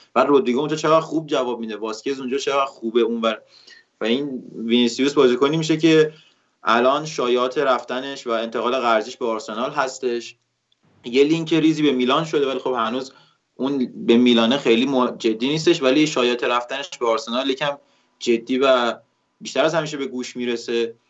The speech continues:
و ببینیم چجوری می‌شه. نظرت چیه؟ این وینیسیوس میمونه، میره، چه شکلی می‌شه داستانش؟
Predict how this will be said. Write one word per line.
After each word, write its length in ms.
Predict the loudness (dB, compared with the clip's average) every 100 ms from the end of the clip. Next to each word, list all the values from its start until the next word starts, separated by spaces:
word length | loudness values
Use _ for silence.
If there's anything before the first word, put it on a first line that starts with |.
| _ _ -10
و 160 | -4
ببینیم 240 | -2 -2 -2
چجوری 200 | -2 -2
می‌شه. 160 | -2
نظرت 420 | 2 2 4 2
چیه؟ 220 | 2 2 2
این 120 | 2
وینیسیوس 440 | -4 -2 -4 -2
میمونه، 340 | -2 0 0 0
میره، 260 | 4 4
چه 100 | 4
شکلی 300 | 2 2 0
می‌شه 160 | -2 0
داستانش؟ 520 | 0 0 -10 -12